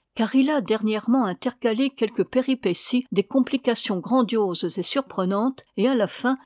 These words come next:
une superbe citation de Dante, le divin. Une tempête d'applaudissements récompense sa lecture, le comte l'embrasse tout en mettant de sa main gauche furtivement dans la poche de Casanova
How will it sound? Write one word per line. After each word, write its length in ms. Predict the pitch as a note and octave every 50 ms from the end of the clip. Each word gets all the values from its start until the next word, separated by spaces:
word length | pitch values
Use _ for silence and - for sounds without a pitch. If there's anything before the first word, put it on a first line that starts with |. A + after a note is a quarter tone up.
| _
une 160 | - G3+ G3 F#3
superbe 680 | - - - C4+ C4 - - D4 D4 C#4 A#3 F3+ F3+
citation 580 | - - - C4 B3+ A#3 F#3 - - - B3+ A#3
de 160 | D#3+ F3+ F3
Dante, 480 | E3+ - G3+ F3 E3 - - - - _
le 160 | - B3 A3+ G#3
divin. 440 | D#3+ E3 G3+ F#3+ D#3+ E3 D#3+ - - _ _ _ _ _ _ _ _
Une 220 | - F#3+ F3+ F3 E3
tempête 640 | - - G#3 G3+ G3 - - A3+ G#3+ G3 - -
d'applaudissements 880 | F3+ D#3 - - - - A#3+ A3+ F3 G3+ F#3 - - - G#3+ A3 A#3 A#3+ _ -
récompense 720 | - F3 A#3+ B3+ B3+ - C4 B3 B3 - G#3+ F#3 F3 -
sa 160 | - - C4+ B3+
lecture, 540 | G#3 F#3 - - - - A3 A3 A#3+ C4 B3+ _ _ _
le 180 | - A3+ C4+ C4
comte 520 | C4 - - A3 G#3+ A#3 C#4 - - - -
l'embrasse 760 | G#3 G#3 A#3 A3+ E3+ E3 - F#3+ F3+ G3 C4 C4+ - - - -
tout 200 | - G#3+ - -
en 80 | G#3 F#3
mettant 440 | F#3 G3 G3+ - - A#3+ A#3 A3 F#3
de 100 | - F#3
sa 200 | - - G3+ F3+
main 180 | F3+ F3+ F3+
gauche 340 | D#3+ F3+ B3 C#4+ D4 B3+ -
furtivement 640 | - - G3 - - - G#3 F3 D3 G#3+ A#3 A#3 A3+
dans 140 | F3+ F3+ F3
la 120 | E3+ E3+
poche 280 | E3 - - A3 A3 -
de 80 | - F#3
Casanova 680 | - - G#3+ G3 - G3+ F3 E3+ F#3+ G3 F#3 A3+ B3